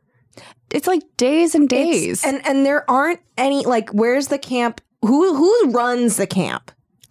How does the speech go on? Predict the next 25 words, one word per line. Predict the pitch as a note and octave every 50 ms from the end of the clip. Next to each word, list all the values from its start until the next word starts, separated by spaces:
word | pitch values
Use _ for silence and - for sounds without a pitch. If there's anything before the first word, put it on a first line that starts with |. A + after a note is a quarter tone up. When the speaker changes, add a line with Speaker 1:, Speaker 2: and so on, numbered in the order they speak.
| - -
Speaker 1:
Who | - D#4 E4+ D#4+
runs | B3+ A#3 B3+ C4+ C4+ C4+
the | C#4+
camp? | - - C4+ C4+ C4
Who | B3 B3 B3+ - -
owns? | - G3 G3+ G3+ - -
Oh, | A3+ A3+ G#3+
and | G#3 G3+ F#3+ G3
we've | G3 G#3 G3+ G3+
also | G3+ G#3 G#3 - A3
got | G3+ G#3 G3 - -
Mister | F#3 F#3+ F#3+ F3+ - - G3+ F#3 F3
Drummond, | E3 D#3+ - F#3 F3 F3 E3+ E3 D#3+ D#3 D#3 D#3+ E3 D#3
the | - - E3+
Speaker 2:
Mm-hmm. | D#3+ F#3+ F#3+ F#3+ F3 F3+ F3 E3+ E3+
Speaker 1:
tall, | F3+ E3+ E3+ E3+ E3+ E3+ E3+
bald, | E3+ D#3+ - F3+ E3 D#3 D#3 D#3 D3+ D3+ D3+ D#3 D#3 -
scary, | - - - - - - E3+ D#3+ D#3+ D#3 D#3 D3+ D3+ D3+ D3+ D3 D3 D#3 D#3 - -
Speaker 2:
Very | F#3+ E3+ G3 F#3+ F#3 F#3 F3+ F#3+
beady | - G#3+ G#3 F3 G#3+ G#3+ F#3+ F#3 F#3
eyes. | F3 E3+ E3+ E3+ E3+ E3 E3 E3
Speaker 1:
creepy, | F3 F3 E3+ E3 D#3+ D#3+ D#3 D#3 D3+ D3 C3+ - - - _ _ - -
um, | - E3 D#3+ D#3+ D#3 D3+ C#3 C#3 C#3+ D3+ D#3+ D#3 - _ _ _ _ - - - _ _ _ _ -
groundskeeper. | - E3 E3+ D#3+ E3 E3 D#3+ - - - - - - - - - F#3 F#3 F3
Speaker 2:
Mm-hmm. | F#3+ F#3+ F#3 F#3+ F#3 F3 F3 F3+ F3